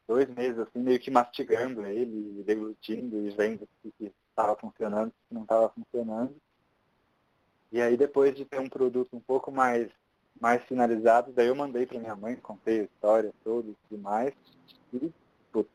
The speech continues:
aí as crianças, enfim, já estavam com a gente, já tinha história de, de, de criança também pra contar, né? Não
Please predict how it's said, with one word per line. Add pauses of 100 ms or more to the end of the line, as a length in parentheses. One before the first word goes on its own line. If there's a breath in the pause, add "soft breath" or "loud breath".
(180)
aí
as
crianças,
enfim,
já
estavam
com
a
gente,
já
tinha (880)
história
de, (760)
de, (260)
de
criança
também
pra
contar,
né?
Não